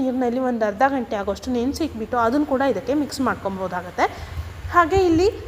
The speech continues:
ಆ, ಇದ್ರ ಜೊತೆಗೆ ನಾನು ಮತ್ತೆ ಒಂದು ಲೀಟ್ರ್ ನೀರನ್ನು ಆ್ಯಡ್ ಮಾಡ್ಕೊಳ್ತಾ ಇದ್ದೀನಿ. ನೀರುಳ್ಳಿ ಸಿಪ್ಪೆನ ನೀರಿನಲ್ಲಿ ಅರ್ಧ ಲೀಟ್ರ್ ನೀರನ್ನು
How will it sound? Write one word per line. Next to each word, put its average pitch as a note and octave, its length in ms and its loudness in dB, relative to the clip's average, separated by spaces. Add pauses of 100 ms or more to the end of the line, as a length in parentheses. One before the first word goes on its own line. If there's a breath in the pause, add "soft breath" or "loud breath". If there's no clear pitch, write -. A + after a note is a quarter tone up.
(220)
ಆ, D#4+ 40 6 (340)
ಇದ್ರ D#4 120 0 (120)
ಜೊತೆಗೆ D#4+ 340 0
ನಾನು D4+ 220 2
ಮತ್ತೆ E4 180 0 (200)
ಒಂದು F4 200 6
ಲೀಟ್ರ್ F#4 300 2
ನೀರನ್ನು A#3+ 320 -2 (100)
ಆ್ಯಡ್ G3 220 -6
ಮಾಡ್ಕೊಳ್ತಾ F#3+ 420 -8
ಇದ್ದೀನಿ. F#3 200 -12 (440 loud breath)
ನೀರುಳ್ಳಿ F#4+ 420 6
ಸಿಪ್ಪೆನ D4+ 300 0 (320)
ನೀರಿನಲ್ಲಿ D#4 400 4 (200)
ಅರ್ಧ A3+ 180 0 (140)
ಲೀಟ್ರ್ C#4+ 300 0
ನೀರನ್ನು A3+ 340 0